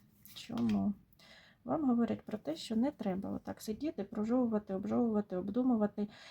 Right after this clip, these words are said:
І, можливо, оте рішення, яке вже у вас дозріло стосовно того, що ви втратили, можливо, ви не хочете більше страждати, або ж розумієте, що час уже щось змінювати для себе. І от вам якраз підтверджують ці ваші думки і говорять про те, що, ем,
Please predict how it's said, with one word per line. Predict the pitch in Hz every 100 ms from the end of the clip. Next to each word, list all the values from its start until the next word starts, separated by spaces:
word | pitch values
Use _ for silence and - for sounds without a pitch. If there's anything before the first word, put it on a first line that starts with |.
| -
І, | 208
можливо, | 214 220 233 214
оте | 214 214
рішення, | 277 262 208 180
яке | 185 190
вже | 190 180
у |
вас | 180 190
дозріло | 190 185 175 180
стосовно | - 196 202 185
того, | 185 190
що | 185 202
ви |
втратили, | 190 - 175 170 196
можливо, | 220 269 294
ви | 220
не | 226
хочете | 196 - - -
більше | 208 - 208 -
страждати, | - 202 208 226 240 208 - - -
або | 196 196
ж | 214
розумієте, | 208 214 208 180 -
що | - 202
час | - 240 208
уже | 185
щось | 190 202 190
змінювати | 196 180 170 170 175
для | 185
себе. | - - 208 - - - - -
І |
от | 214
вам | 220 214
якраз | 214 208
підтверджують | - 220 208 185 - 190 -
ці | 190
ваші | 185 -
думки | 185 185 - 196 262
і | 208
говорять | 196 190 190 -
про | 196
те, | 190 220 233
що, | - 202 190 - - -
ем, | - 196 196 202